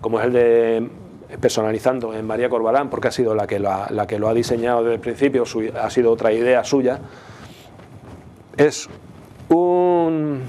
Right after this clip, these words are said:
está basado en, en esto de las, de los room escape,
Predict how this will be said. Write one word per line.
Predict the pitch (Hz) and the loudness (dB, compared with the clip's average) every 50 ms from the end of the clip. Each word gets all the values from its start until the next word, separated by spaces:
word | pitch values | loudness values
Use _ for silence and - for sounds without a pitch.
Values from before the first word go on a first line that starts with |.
| - - - - - | -14 -16 -20 -10 -8
está | 131 120 - 147 | -8 0 2 4
basado | 143 156 156 - - 185 185 170 139 123 | 4 4 2 2 0 0 0 0 0 -2
en, | 123 120 120 123 120 117 117 120 127 | -2 -2 -2 -2 -4 -4 -6 -6 -6
en | - 127 127 | -4 -2 0
esto | 135 135 - 151 147 | -2 0 2 2 2
de | 139 131 | 2 4
las, | 127 120 120 117 113 113 110 110 107 104 - - - - - - - - | 4 4 4 4 4 2 2 0 -2 -4 -8 -14 -18 -20 -20 -20 -8 -2
de | - 120 | 2 2
los | 123 123 117 | 4 4 4
room | 131 156 156 | 4 2 2
escape, | 139 - - 165 165 165 165 | 0 0 0 0 0 0 -4